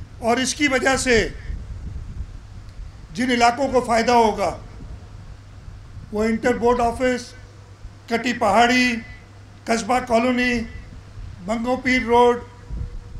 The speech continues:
फाइव स्टार, सखी हसन, नागन, नया नाजमाबाद,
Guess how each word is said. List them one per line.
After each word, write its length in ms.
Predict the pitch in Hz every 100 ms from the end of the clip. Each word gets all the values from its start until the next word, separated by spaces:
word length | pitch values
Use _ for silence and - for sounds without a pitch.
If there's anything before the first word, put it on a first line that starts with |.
| - - -
फाइव 260 | 202 233 254
स्टार, 580 | - 269 233 247 240 240 - - - - - -
सखी 380 | - 240 233 269
हसन, 420 | 254 233 254 254 226 208 - - - - - - -
नागन, 600 | 190 240 240 262 247 208 - - - - - -
नया 280 | 175 202 247
नाजमाबाद, 840 | 254 240 240 240 240 226 240 233 -